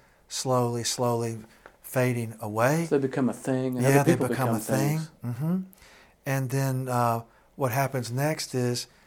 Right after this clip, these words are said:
Speaker 1: they literally see themselves as an object, uh, for which nobody can really care, including them. They can suffer an injury or end up getting sick. Uh, they won't pay attention to it.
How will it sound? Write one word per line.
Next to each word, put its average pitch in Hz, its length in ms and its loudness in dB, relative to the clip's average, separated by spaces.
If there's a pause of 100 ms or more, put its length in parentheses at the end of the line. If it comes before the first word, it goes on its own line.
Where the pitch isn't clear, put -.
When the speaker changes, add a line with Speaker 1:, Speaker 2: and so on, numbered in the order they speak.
(160)
Speaker 1:
they 123 260 -2 (120)
literally 135 420 0
see 139 240 0
themselves 131 600 -2
as 117 140 -2
an 120 100 -8
object, 143 580 -2 (440)
uh, 127 180 0
for 123 200 -4
which 131 380 -2 (380)
nobody 135 680 -2
can 131 180 -8
really 135 220 -4
care, 143 320 -6
including 143 580 -4
them. 147 300 -2 (440)
They 143 140 0
can 135 140 -4
suffer 139 380 2
an 120 80 0
injury 180 480 0 (100)
or 123 160 2
end 123 140 0
up 107 100 -2
getting 113 220 -2
sick. 180 460 2 (640)
Uh, 120 140 0
they 113 120 -2
won't 123 220 0
pay 127 160 -2
attention 147 400 -6
to 190 200 2
it. 196 180 -2